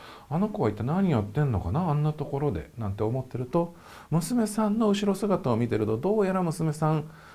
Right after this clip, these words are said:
後ろから見ててもね、この顔の動きで、なんかこう、左右に、なんかこうやってるんですよね。やってるのがわかるから、「え、何やってんのかな」なんて見てると、どうやらこの左右の動きに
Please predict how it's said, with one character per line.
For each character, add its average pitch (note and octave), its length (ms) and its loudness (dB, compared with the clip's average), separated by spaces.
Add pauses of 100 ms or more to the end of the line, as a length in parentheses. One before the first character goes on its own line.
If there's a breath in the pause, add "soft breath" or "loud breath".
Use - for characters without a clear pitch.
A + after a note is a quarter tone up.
(100)
後 F#3 200 2
ろ G#3 120 4
か B2 100 0
ら A2+ 80 4
見 A#2 100 2
て G#2+ 80 4
て G2 100 0
も E2 140 0
ね、 F#2+ 100 0
こ F2+ 140 -4
の E2 180 -2
顔 E3 260 -2
の F#3+ 200 0
動 F3+ 120 2
き F3 140 -2
で、 A#2+ 300 4 (240 loud breath)
な F#2 80 -2
ん - 40 -2
か G2+ 100 -4
こ F2 280 -2
う、 - 640 -20
左 A3+ 180 -2
右 G3 140 0 (140)
に、 D#2+ 180 -4 (540)
な - 80 -4
ん - 20 -2
か G2 60 0
こ G#2 140 2
う F#2+ 60 6
や G#2 100 6
っ A2 40 -4
て C3+ 200 -2
る A#2+ 100 0
ん E2 40 -2
で D2+ 60 -10
す - 60 -16
よ B2 80 -6
ね。 G3 100 -4 (480)
や E3 120 -2
っ E3 40 -8
て F#3 140 -2
る G3 80 2
の C#3+ 120 2
が G#2 60 4
わ F#2 100 2
か G2 120 0
る F2 80 -2
か F#2+ 80 0
ら、 F2+ 100 2
「え、 D3+ 80 -2
何 G3 220 0
や D3+ 80 4
っ B2 60 0
て C#3 100 -4
ん C#3 80 -2
の B2+ 80 -2
か B2 100 -6
な」 D3+ 140 0
な C3 100 -2
ん A#2+ 60 -4
て A#2 100 -4
見 B2 80 -2
て B2 140 -4
る A#2+ 80 -4
と、 D3+ 280 2 (520 loud breath)
ど G3+ 140 6
う E3+ 40 8
や D3 80 6
ら E3+ 200 2 (360 loud breath)
こ D3+ 160 2
の D#3+ 280 4 (100)
左 - 200 -4
右 D#3+ 220 2
の F2 200 0 (200 loud breath)
動 C3 200 4
き D3+ 140 0
に G#2 260 2